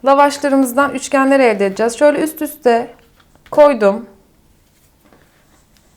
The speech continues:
Önce dikine kesiyorum. Daha sonra kestiğim parçaları üst üste getiriyorum.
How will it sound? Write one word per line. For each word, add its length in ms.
Önce 340
dikine 300
kesiyorum. 680
Daha 180
sonra 260
kestiğim 440
parçaları 540
üst 160
üste 260
getiriyorum. 760